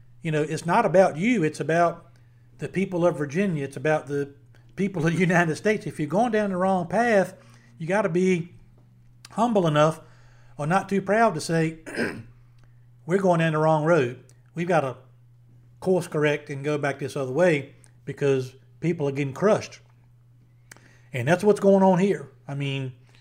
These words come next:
we talk about the, the challenges. You live in a similar rural type area in a different part of the state.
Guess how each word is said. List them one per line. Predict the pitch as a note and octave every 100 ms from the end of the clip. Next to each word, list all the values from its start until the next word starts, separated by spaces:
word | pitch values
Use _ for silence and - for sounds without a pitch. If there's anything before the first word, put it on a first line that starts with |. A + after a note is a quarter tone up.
| _ _ _ _ _ _ _
we | C#3
talk | C#3+ E3 E3+
about | D#3+ E3+ C3
the, | C#3
the | C#3+ C#3
challenges. | - E3 E3+ D#3 D3+
You | C#3 E3+
live | E3+ D#3
in |
a | C#3+
similar | - F3 E3+ D#3+ C#3+
rural | C#3+ E3 F3
type | D#3+ E3+ E3
area | D#3 F3 E3+ D#3 - - - - - - - - -
in | D#3+ D3+
a |
different | C#3+ F3 E3+
part | F3+ E3
of |
the | C#3
state. | - F#3 F#3 -